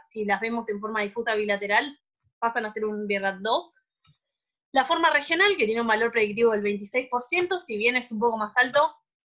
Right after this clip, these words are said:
eh, no deja de ser una distribución que por ahí nos, nos deja un poco más tranquilos que el resto. Y ya después tenemos las que ocupan,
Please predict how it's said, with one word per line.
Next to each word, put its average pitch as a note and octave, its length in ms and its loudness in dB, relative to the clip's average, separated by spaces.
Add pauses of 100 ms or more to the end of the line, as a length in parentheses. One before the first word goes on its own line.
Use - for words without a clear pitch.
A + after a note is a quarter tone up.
(400)
eh, F3+ 560 -10 (100)
no B3+ 180 -2
deja C#4 260 2
de A3 100 2
ser B3 160 0
una A#3 160 2
distribución G#3 500 -2
que C4 100 0
por G#3 160 0
ahí A3+ 220 2
nos, A#3 260 -2
nos G#3+ 380 -8 (500)
deja C4 360 0
un G#3+ 240 0
poco C#4+ 400 4
más G#3+ 160 -6
tranquilos A3 440 -4
que - 100 -6
el C4 60 -6
resto. F#4 400 0 (460)
Y F4 80 -4
ya F4 180 4
después E4+ 280 -2
tenemos C#4 380 -2
las D4+ 140 -2
que G#3 220 -2
ocupan, B3 560 0